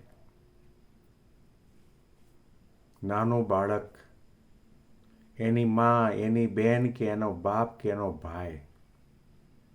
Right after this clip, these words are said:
એને ઉઠાવી અને આકાશમાં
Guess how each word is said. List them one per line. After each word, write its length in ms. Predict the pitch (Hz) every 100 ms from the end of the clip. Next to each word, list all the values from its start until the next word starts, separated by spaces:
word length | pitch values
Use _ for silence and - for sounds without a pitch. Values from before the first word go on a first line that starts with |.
| - _ _ - _ _ - - 104
એને 140 | 107
ઉઠાવી 600 | 104 107 - 123 127 131
અને 120 | 120
આકાશમાં 960 | 101 101 110 120 120 - 113 95 87 -